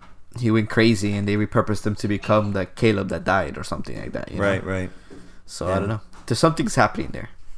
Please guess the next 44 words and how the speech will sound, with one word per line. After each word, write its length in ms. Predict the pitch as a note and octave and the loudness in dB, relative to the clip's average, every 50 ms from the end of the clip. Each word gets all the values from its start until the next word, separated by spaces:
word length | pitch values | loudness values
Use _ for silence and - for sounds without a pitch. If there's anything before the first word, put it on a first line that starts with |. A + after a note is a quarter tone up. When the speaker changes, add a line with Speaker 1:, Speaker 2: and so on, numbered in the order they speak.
| - - - - - - - - | -8 -8 -8 -10 -10 -12 -12 -8
Speaker 2:
Mm-hmm. 340 | G#2 G#2 G#2 G2 A2 A#2+ C3 C3 - - - - - - - - - | -6 -4 -4 -4 -4 -6 -6 -8 -12 -16 -16 -16 -16 -16 -16 -14 -6
Well, 100 | - B2+ | -2 -2
I'm 80 | D3+ D#3+ | -2 -2
excited 260 | - - E3+ D#3+ D3 | 2 2 2 4 4
to 60 | B2+ | 2
see 140 | - - C#3+ | 2 2 2
what 140 | B2+ A#2 G#2+ | 4 4 4
it 80 | G#2+ A2+ | 6 4
is. 180 | A#2 G#2 - - - - - - - | 4 2 2 -2 -8 -8 -8 0 4
I 80 | A#2+ D#3 | 4 4
just 160 | F3+ F3+ - | 6 6 4
hope 200 | G3 F#3 - - | 4 2 2 4
they, 320 | - D3 C#3+ C#3 C#3 C3 A#2+ | 4 4 6 6 6 6 6
uh, 100 | A#2 A2+ A2 A2 G#2+ | 8 8 8 8 8
I 100 | G2 B2 | 6 6
don't 80 | D3 C#3 | 4 6
know, 160 | B2 A2+ A2+ | 6 6 6
I 100 | - - | 6 6
was 120 | B2 C3 C3+ | 6 6 6
a 40 | D#3+ | 6
little 140 | D#3+ C3 | 4 4
thrown 300 | - - C#3+ C3+ C3 B2 | 4 4 4 4 6 6
off 220 | A#2+ A#2+ A#2+ A#2+ - | 6 4 4 4 4
by 100 | A2 G#2 | 4 4
the 80 | G#2 | 6
way 160 | G2+ G#2 A2 A2+ | 6 6 4 4
this 180 | A#2+ A#2+ - | 4 2 0
was 140 | A#2 G#2 - | -2 -4 -2
filmed, 300 | - B2 B2+ C3+ B2+ A#2 | 0 0 0 2 2 2
but 80 | A#2 G#2 | 0 2
hopefully 320 | C3 C#3+ - D3+ D#3 C#3+ | 2 0 0 2 0 2
they, 160 | A2 A2+ G#2+ | 2 2 2
they 120 | G2 A2 G#2+ | 2 2 0
bring 240 | G2 A2 A2 G#2+ | 2 0 0 0
it 100 | G#2 G2 | 0 -2
back 200 | F#2+ F#2+ G2 F#2+ | 0 0 0 2
up 160 | G2 F#2+ F#2+ - | 0 -2 -2 -4
to 100 | - F2+ | -10 -8
feel 240 | - - G#2+ G2+ | -2 0 0 2
a 40 | G2 | 2
little 180 | F#2+ G2 G2 F#2 | 2 2 0 0
more 240 | F#2+ F#2+ F#2 F2+ F2 | 0 0 -2 -2 -2
like, 200 | F2 F2+ F2+ G2 | -2 -2 -2 -2
Speaker 1:
Yeah. 160 | E2+ G#2 | -2 -4